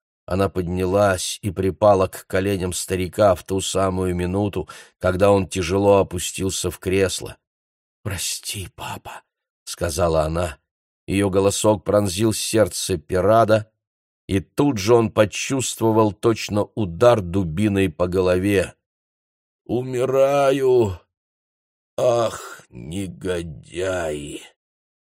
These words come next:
были его последние слова. Карантен хотел помочь своему другу,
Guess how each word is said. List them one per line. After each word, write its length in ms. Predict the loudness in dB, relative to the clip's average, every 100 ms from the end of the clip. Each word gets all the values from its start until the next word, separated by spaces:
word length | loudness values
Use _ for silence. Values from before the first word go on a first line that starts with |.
| _ -14
были 340 | -6 -4 -2
его 360 | -4 -2 -2 -2
последние 1120 | -4 -10 -8 -8 -8 -6 -6 -8 -12 -12 -10
слова. 600 | -10 -10 -12 -10 -12 -12 -16 _ _ _ _ _ _ _ _
Карантен 540 | -2 0 0 0 0
хотел 480 | 0 -4 -2 -2 -2
помочь 600 | -2 -2 -2 -2 -4 -8
своему 420 | -6 -6 -4 -6 -4
другу, 540 | -2 0 0 -4